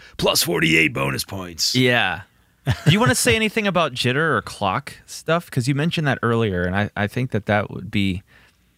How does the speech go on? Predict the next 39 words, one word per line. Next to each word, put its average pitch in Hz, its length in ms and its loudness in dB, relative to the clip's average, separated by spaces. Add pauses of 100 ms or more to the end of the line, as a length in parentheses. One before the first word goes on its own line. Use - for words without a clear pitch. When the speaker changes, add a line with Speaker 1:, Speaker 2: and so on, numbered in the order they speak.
(140)
Speaker 2:
something 160 480 0
Speaker 1:
Um, 175 300 4
Speaker 2:
that 120 120 2
would 123 120 0
be 127 100 2
worthwhile 113 460 0
touching 131 400 -4
on. 151 320 -2 (500)
Speaker 1:
Yeah, 196 260 4
the 190 60 4
only 240 140 0
thing 233 160 -6
I'll 190 100 2
say 151 220 4
there 135 300 6
is, 107 240 2
uh, 104 360 2
so - 140 -10
the, 131 160 -4
the 123 80 -8
concept 160 400 0
of 123 80 -2
a 110 80 -2
clock 110 480 2
is, 98 560 -4
is 95 420 -4
it 104 160 -8
basically 107 400 -4
keeps 95 320 -6
a 104 60 -6
digital 98 400 -2
device 92 420 -4 (120)
honest. 90 400 -6
So 110 100 0
it 101 80 -2
tells 131 260 2
a 123 60 -2
digital 104 380 -2
device 95 560 -2